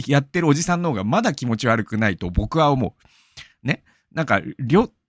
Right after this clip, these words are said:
とかさ、オケとかって言ってる四十代きつくないですか？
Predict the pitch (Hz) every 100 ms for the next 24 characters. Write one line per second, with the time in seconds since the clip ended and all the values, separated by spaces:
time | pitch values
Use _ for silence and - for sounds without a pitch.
0 | _ _ 120 - 98 98 165 135 113 117
1 | 101 - - 98 - 107 127 92 117 127
2 | 147 147 131 95 - - - - 226 233
3 | 123 -